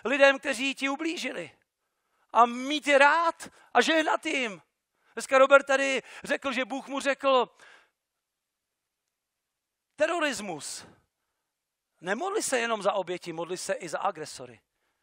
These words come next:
Protože agresor je taky člověk, který potřebuje přijmout Ježíše. Možná ještě víc než ten,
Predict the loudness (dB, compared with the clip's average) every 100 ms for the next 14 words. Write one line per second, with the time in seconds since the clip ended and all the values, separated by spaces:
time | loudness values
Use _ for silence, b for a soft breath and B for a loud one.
0 | _ _ _ -14 -8 -4 -2 -2 -4 -6
1 | -6 -8 -10 -10 -8 -6 -6 -8 -14 _
2 | -16 -12 -12 -10 -8 -8 -8 -10 -14 -14
3 | -14 -14 -14 -16 -18 -20 _ _ _ _
4 | _ -14 -4 2 2 0 -6 -6 -12 -8
5 | -8 -2 -2 -2